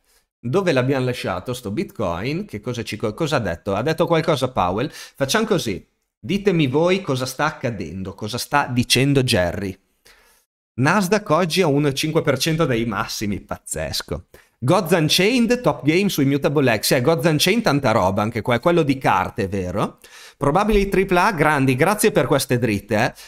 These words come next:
Ci sono pure Big Time e Fusionist. Big Time e Fusionist, me li segno anche questi. Me li segno anche questi e grazie, grazie per le dritte, che ci aggiorniamo a vice-, Jerry ha detto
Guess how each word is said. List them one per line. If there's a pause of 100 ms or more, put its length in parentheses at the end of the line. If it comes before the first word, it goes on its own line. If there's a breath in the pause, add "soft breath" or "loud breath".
Ci
sono
pure
Big
Time
e
Fusionist. (600 loud breath)
Big
Time
e
Fusionist,
me
li
segno
anche
questi. (560)
Me
li
segno
anche
questi
e
grazie,
grazie
per
le
dritte,
che
ci
aggiorniamo
a
vice-,
Jerry
ha
detto